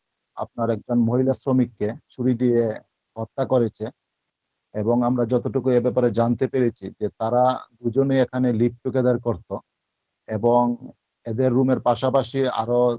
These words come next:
প্রায় দুইটা মেস ছিল, যেখানে প্রবাসী বাঙালিরা ওখানে মেস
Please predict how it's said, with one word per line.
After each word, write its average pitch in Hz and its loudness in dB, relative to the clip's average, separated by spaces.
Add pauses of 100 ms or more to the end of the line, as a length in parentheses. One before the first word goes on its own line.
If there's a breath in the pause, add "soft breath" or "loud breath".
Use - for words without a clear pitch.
প্রায় 117 0
দুইটা 127 -4 (100)
মেস 123 0
ছিল, 101 -6 (600)
যেখানে 120 0
প্রবাসী 120 0
বাঙালিরা 123 2
ওখানে 117 -12
মেস 113 -6